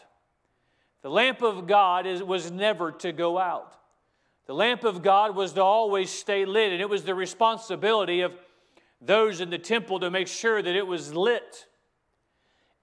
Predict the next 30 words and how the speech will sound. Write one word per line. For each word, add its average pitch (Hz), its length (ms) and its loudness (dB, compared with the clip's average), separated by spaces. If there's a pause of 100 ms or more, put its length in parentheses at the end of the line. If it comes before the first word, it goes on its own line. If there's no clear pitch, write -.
And 180 420 -2
those 214 680 2 (800)
who 180 100 -6
shirked 247 420 0
their 202 140 2
responsibility 202 1200 0
allowed 214 800 4 (600)
the 151 120 0
light 208 320 6
of 175 200 -4
God 175 440 4
to 170 80 -4
go 185 240 2
out 170 320 4 (260)
in 160 140 -8
the 160 80 -6
temple. 135 560 -14 (1300)
But 151 100 -6
we 254 120 2
find 202 500 2
later 208 460 4
in 190 140 -2
that 190 260 0 (400)
same 220 340 -4
chapter, 208 580 -2
God 190 320 4
making 196 320 -4
the 180 100 -4
promise, 208 520 -2
though, 156 500 -2